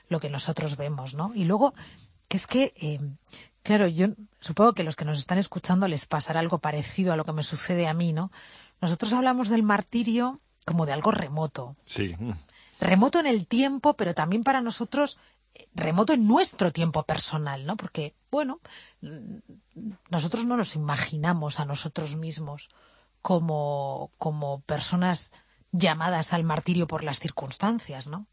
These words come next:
Speaker 1: Estos viven a muy pocos kilómetros. No, no, con esto no quiero alarmar, pero quiero decir que es que en realidad nos están poniendo el, a ve-, esas fotos, por ejemplo, nos ponen delante de los ojos, hacen visible, eh, la causa última, la razón última, ¿no? Dar la vida por Cristo.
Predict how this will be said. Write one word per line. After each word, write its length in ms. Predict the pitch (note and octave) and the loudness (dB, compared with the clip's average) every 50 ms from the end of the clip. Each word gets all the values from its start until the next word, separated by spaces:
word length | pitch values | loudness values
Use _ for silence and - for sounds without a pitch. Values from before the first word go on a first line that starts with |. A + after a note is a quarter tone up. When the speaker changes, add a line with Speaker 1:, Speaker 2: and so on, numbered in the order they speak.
| _ _ _ _ _ _ | _ _ _ _ _ _
Speaker 1:
Estos 280 | - F#3 - - G#3+ F#3+ | -6 -4 0 0 0 2
viven 240 | G#3 A#3 A#3 A3+ F#3+ | 2 0 0 0 0
a 60 | E3+ | 0
muy 120 | F3 F3+ | -2 -2
pocos 280 | D#3 - E3 - - - | -2 -4 -4 -4 -6 -8
kilómetros. 480 | - E3 D#3 D#3 D#3 D3 - C#3+ B2+ | -8 -6 -6 -6 -6 -6 -8 -10 -10
No, 160 | C3 C3+ C#3 D#3 | -8 -10 -10 -10
no, 100 | D#3 C#3 | -8 -6
con 160 | E3 D#3+ E3 | -4 -4 -4
esto 200 | - - - F3 | -2 0 0 0
no 120 | E3 D#3 | 0 0
quiero 180 | - F#3 F3 F3+ | 2 4 6 6
alarmar, 440 | E3+ D#3 D3 D3+ E3+ F#3+ G#3 A3+ G#3+ | 6 4 2 4 6 6 6 6 6
pero 240 | - G#3+ G3 G3 F#3+ | 4 4 4 4 2
quiero 420 | _ - - - - - - - - | _ -8 -12 -12 -12 -12 -8 -2 -2
decir 260 | A#3 - B3 G#3+ - - - - - - _ - | 0 0 0 -2 -4 -8 -20 -20 -20 -20 _ 0
que 100 | - A3 | 0 0
es 80 | - | 2
que 200 | - - D#4+ B3 | 4 2 4 4
en 100 | B3+ A3 | 4 4
realidad 500 | F3 F#3 E3+ D3 D3 D3 D3 F3 G#3+ C4 | 4 4 0 0 -2 0 2 4 4 4
nos 180 | C4 B3 G#3 - | 4 2 2 0
están 260 | C4 - - F#3+ G3+ | 0 0 2 2 2
poniendo 380 | - C4 A#3+ B3+ C4 B3+ A3 F3+ | 4 4 4 4 2 2 2 0
el, 120 | D#3+ E3 - - | 0 -2 -2 -4
a 80 | F3 | -2
ve-, 160 | D#3+ F3 - - _ _ - - - | -2 -4 -6 -10 _ _ -16 -6 0
esas 280 | C4 C4+ C4 B3+ - - | 2 2 2 2 0 0
fotos, 240 | C4 A#3 A3+ G3 | 0 0 0 0
por 120 | - G#3+ G#3 | 0 0 0
ejemplo, 360 | G3+ - A#3 A3+ A3 A#3 A#3 | 0 0 -2 -4 -2 -2 -2
nos 140 | G#3 E3+ - - | -2 -2 -2 2
ponen 240 | - G3+ F#3+ F#3 | 2 2 4 2
delante 320 | F3 E3 E3+ F3 G3+ - B3 | 2 2 0 0 0 0 0
de 80 | A#3+ | 0
los 220 | A3 G3 F#3 - - | 0 0 -2 -2 -2
ojos, 280 | G3+ - - G#3+ - | -4 -2 -2 -4 -4
hacen 280 | G#3 - - B3+ A3+ G#3+ | -4 -2 0 2 2 2
visible, 640 | G3 F#3+ E3+ - - G#3 G3+ F#3+ G#3 A3+ A#3+ B3+ C#4 _ - - - - - - - - - - _ - | 2 0 0 0 2 2 2 2 2 0 0 -2 -4 _ -16 -20 -20 -20 -20 -20 -20 -20 -20 -20 _ -4
eh, 500 | G3+ F#3+ F3+ E3+ E3 D#3+ D#3 D#3 D#3 E3 - | 0 0 2 2 0 0 -2 -2 -4 -4 -4
la 200 | F#3 E3+ D#3 D#3 | -2 -2 0 2
causa 380 | - F#3 G3+ F#3 - F#3+ E3+ | 2 2 2 2 2 0 0
última, 380 | E3 F3 F#3 E3 - D#3+ D#3+ D3+ | 0 0 0 -2 -2 -2 -2 0
la 120 | D3+ D3+ | 0 0
razón 480 | D#3+ D#3+ E3 C#3+ - - - G#3+ G3 F3+ | 0 0 -2 -4 -4 0 0 2 4 4
última, 560 | E3 D#3 D3+ - - D3+ C#3 C3+ B2+ C#3 D3+ - | 2 0 -2 -4 -8 -8 -8 -8 -10 -10 -8 -4
¿no? 140 | F#3 G#3 C4 B3 | -4 -4 -4 0
Dar 220 | F#3 F#3+ F#3 G3 | 0 0 2 4
la 100 | G3 F3 | 2 2
vida 200 | F3 F#3 G3 G3 | 4 4 2 2
por 180 | - D#3 C#3 - | 2 -2 -6 -6
Cristo. 560 | - F3 F3+ - - - - D3 C#3 D3 | -4 -2 -2 -2 -4 -4 -6 -6 -6 -8